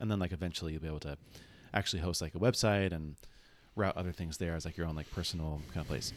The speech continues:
Anyways, did that a while back. They've been making a lot of progress, uh, and then they just launched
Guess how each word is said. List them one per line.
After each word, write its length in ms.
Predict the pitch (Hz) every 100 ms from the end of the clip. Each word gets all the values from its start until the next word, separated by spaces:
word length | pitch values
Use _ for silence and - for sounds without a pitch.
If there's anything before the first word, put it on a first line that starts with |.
| -
Anyways, 320 | 131 98 82 - - - - - - - - - - - - -
did 120 | 120 120
that 100 | 120
a 60 |
while 180 | 117 117
back. 380 | 98 90 - - - - _ - - _ _ - _ _
They've 140 | 104
been 140 | 101 95
making 240 | 98 107
a 40 | 95
lot 120 | 98
of 80 | -
progress, 720 | 101 95 95 92 - - - -
uh, 320 | 90 90 87 -
and 100 | 104
then 80 | 95
they 120 | 92
just 320 | - 113 -
launched 460 | 101 95 - -